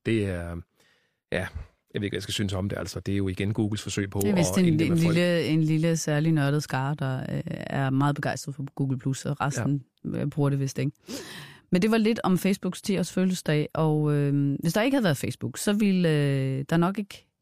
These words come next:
Speaker 2: have været den her nye C V-serie, som er på vej fra A B C, som hedder Selfie.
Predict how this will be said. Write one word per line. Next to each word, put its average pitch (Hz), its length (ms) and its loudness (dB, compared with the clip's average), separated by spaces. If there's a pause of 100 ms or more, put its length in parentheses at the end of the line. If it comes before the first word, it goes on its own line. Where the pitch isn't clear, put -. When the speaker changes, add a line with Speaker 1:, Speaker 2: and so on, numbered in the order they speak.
(440)
Speaker 2:
have 165 140 2
været 170 180 4
den 175 120 2
her 165 140 4
nye 165 160 4
C 202 220 0
V-serie, 147 280 -2
som 156 140 0
er 147 40 2
på 143 120 -6
vej 147 200 0
fra 147 240 -4
A 147 100 0
B 147 80 -2
C, 165 360 0 (360)
som 151 180 0
hedder 135 480 0
Selfie. 160 380 0